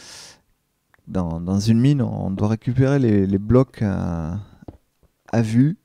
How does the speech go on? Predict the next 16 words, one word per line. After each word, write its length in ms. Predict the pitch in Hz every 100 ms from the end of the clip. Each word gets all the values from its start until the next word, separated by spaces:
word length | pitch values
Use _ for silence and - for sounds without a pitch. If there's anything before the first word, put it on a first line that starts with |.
| _
mais 120 | -
pas 180 | - 139
faire 260 | - 156 127
de 100 | 127
l'opti. 540 | 113 - - 123 147 - - _ _ -
Donc 220 | 90 -
là, 140 | 123
j'arrête. 580 | 139 101 85 87 - -
Normalement, 400 | - - - 117
je 100 | 127
devrais 260 | 127 - 101
aller 140 | 98
récupérer 400 | 107 117 - 123
le 60 | 127
charbon 400 | - 120 117 120
là-bas. 440 | 110 95 101 123